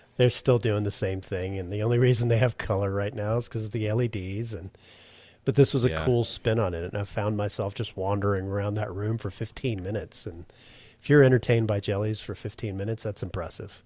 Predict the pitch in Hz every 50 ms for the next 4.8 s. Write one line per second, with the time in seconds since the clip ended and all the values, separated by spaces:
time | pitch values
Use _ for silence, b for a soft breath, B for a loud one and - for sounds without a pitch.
0 | _ b b b b b b b b b b b b b b b _ - - 92
1 | 87 80 78 76 78 b b b b b b b b b b - 95 107 113 -
2 | 127 104 98 87 - - 87 87 85 85 82 80 82 80 78 76 - - 98 90
3 | 85 85 82 80 80 82 - 85 87 90 90 78 80 82 80 78 80 82 82 85
4 | 80 78 76 76 80 80 80 82 78 - - 80 78 78 78